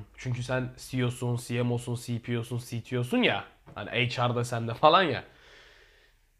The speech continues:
Yani velev ki öldün. Ya yoldan karşı karşıya geçen öldün.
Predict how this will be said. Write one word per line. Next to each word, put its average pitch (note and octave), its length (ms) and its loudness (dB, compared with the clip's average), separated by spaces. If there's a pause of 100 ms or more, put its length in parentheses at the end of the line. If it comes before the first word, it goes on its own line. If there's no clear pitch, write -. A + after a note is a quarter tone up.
Yani C3 200 0
velev A3+ 260 10
ki C4 100 4
öldün. G#3+ 300 6 (640)
Ya F3 220 10
yoldan F3 340 6
karşı F#3 260 -2
karşıya B2 240 -4
geçen B2+ 220 0
öldün. F#3 360 0